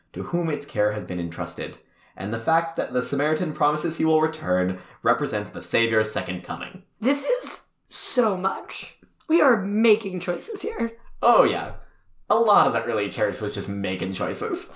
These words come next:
Speaker 2: But also, like, what an allegory these people have convinced themselves of.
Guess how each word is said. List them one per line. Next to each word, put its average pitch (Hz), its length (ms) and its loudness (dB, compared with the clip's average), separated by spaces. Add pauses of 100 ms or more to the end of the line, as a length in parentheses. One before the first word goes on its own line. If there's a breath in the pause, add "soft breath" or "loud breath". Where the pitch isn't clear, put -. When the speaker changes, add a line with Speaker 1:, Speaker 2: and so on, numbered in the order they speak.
Speaker 2:
But - 140 -4
also, 330 280 4
like, 247 320 2 (320 soft breath)
what 247 320 6
an 208 100 -2
allegory 185 560 -2
these 196 320 0
people 208 340 2
have 214 240 0
convinced 226 380 4
themselves 220 440 0
of. 214 220 0